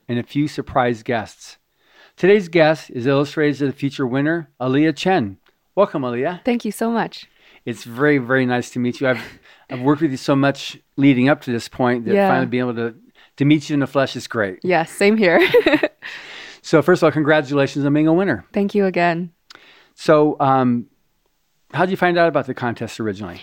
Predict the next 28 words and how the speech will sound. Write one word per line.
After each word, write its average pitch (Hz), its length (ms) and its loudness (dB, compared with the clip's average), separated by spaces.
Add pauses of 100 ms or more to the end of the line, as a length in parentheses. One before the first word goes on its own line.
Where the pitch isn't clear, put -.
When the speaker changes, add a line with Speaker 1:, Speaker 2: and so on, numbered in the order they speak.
(180)
Speaker 2:
Yeah, 240 260 -2
so, 196 420 4
um, 180 240 2
actually 254 380 0
my 180 120 0
sister 285 640 -2
found 196 200 2
out 180 160 0
about 185 180 -6
the 185 80 -8
contest, 208 560 -2
and 190 240 2
originally 208 600 2
it 185 140 -2
was, 170 260 -4 (400)
um, 165 300 0
hopefully 190 760 -2
we 180 120 -4
could 170 200 -8
get 165 260 -6 (300)
a 175 80 -6
scholarship 165 600 -4
to - 120 -6
help - 280 -10
fund 160 240 -6
our 156 80 -6
college 165 380 -6
career, 247 420 -2